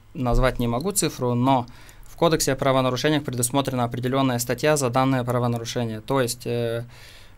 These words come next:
э, это статья двести тридцать пятая, часть вторая, где указано, что, э, ребенок должен быть, должен перевозиться в автокресле до двенадцати лет. Там штрафы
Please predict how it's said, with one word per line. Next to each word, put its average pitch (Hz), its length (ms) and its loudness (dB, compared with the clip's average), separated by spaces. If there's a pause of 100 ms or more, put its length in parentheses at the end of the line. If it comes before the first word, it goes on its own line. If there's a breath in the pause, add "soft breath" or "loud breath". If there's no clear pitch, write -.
(100)
э, 117 420 -2 (380)
это 139 200 -2
статья 127 320 0
двести 123 260 0
тридцать 123 220 -4
пятая, 120 280 0
часть 117 280 -2
вторая, 160 460 2
где 131 240 -2
указано, 120 540 0
что, 117 600 -4
э, 113 680 -8
ребенок 160 500 0
должен 135 340 0
быть, 147 160 -2 (200)
должен 131 380 4
перевозиться 127 600 0
в 131 420 0 (100)
автокресле 117 800 0 (400 loud breath)
до 139 160 4
двенадцати 120 540 2
лет. 110 200 -2 (600 soft breath)
Там 131 160 4
штрафы 190 760 4